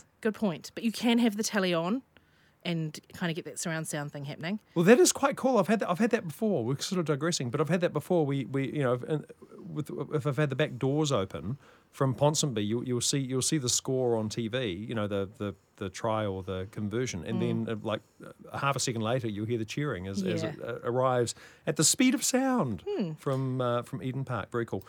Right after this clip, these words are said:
Speaker 2: Um, then you, you're just full of good stories tonight, and the next one, in a, in a sort of a dotted line way, relates to the fact that I'm giving away that Huawei phone.
Speaker 1: Are you an influencer?
Speaker 2: Well, everyone's an influencer. So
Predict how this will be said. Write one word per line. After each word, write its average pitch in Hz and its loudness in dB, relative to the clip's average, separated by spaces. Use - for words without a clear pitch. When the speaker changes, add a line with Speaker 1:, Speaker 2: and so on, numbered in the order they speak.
Speaker 2:
Um, 196 8
then 196 6
you, 220 -2
you're 247 0
just 202 0
full 196 -2
of 175 -2
good 151 -4
stories 151 -2
tonight, 95 -6
and 135 2
the 147 2
next 165 4
one, 147 2
in 135 0
a, 123 2
in 131 -4
a 120 0
sort 139 0
of 113 -2
a - -2
dotted 123 0
line 117 2
way, 107 -4
relates 127 0
to 117 0
the 110 -4
fact 110 -4
that 110 -4
I'm 107 0
giving 107 -4
away 95 -2
that 90 -4
Huawei 80 -4
phone. 92 0
Speaker 1:
Are 214 -2
you 233 0
an 254 0
influencer? 190 -2
Speaker 2:
Well, 180 8
everyone's 170 4
an 123 0
influencer. 95 -4
So 165 8